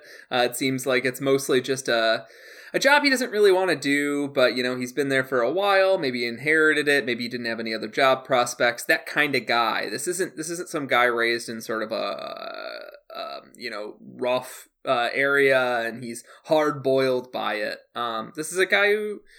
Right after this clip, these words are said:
who's just kinda, you know, he mostly deals with drunks trying to drive their truck through places, <laughs> it sounds like. Just dealing with drunks,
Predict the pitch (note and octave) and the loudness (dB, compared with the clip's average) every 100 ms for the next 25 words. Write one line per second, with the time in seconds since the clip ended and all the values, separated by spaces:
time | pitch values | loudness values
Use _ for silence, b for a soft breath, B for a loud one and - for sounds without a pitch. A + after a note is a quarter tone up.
0 | b - E3+ F3+ F#3 - G3+ G3 F#3 D#3+ | b -8 -6 -6 -8 0 2 4 4 2
1 | A2+ G#2 C#3 D#3 D3 B B D#3+ G#3 G#3 | -2 -6 -4 -4 -4 B B 0 2 2
2 | G#3 F3+ F3 D#3 D3 - C3+ - C#3 C#3 | 0 2 2 2 -2 -2 -12 -2 0 0
3 | C3+ - B2+ B2 A#2 A#2+ A#2+ A#2 A2+ - | -4 -4 -2 -2 0 2 2 0 -4 -4
4 | A2 - - A#2+ A2+ A2+ - A2 - G3 | -6 -6 -14 -8 -6 -6 -8 -4 0 2
5 | - - - B B - C3 A2 A2+ G#2 | 2 0 -4 B B -6 -4 -4 -4 -6
6 | A2+ - B B _ E3+ - A3+ A3 F#3+ | -6 -8 B B _ -6 2 4 6 4
7 | - C#3 B2+ B2+ - - | 2 2 2 0 -4 -6